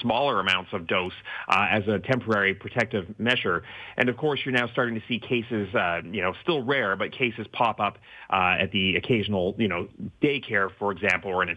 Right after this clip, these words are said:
child, or even people's pets. And so I think there's a real concern about where this goes next.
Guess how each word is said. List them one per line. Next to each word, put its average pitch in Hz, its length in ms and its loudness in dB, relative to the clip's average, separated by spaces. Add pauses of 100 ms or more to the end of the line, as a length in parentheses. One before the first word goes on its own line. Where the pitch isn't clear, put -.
(120)
child, 110 380 4
or 104 100 2
even 104 200 2
people's 117 380 -2
pets. - 360 -2
And 101 160 -4
so 113 80 4
I 101 60 2
think 117 100 -4
there's 110 160 0
a 107 40 0
real 117 200 2
concern 107 320 -2
about 92 240 0
where 101 160 4
this 95 180 2
goes 95 240 -2
next. 95 320 -2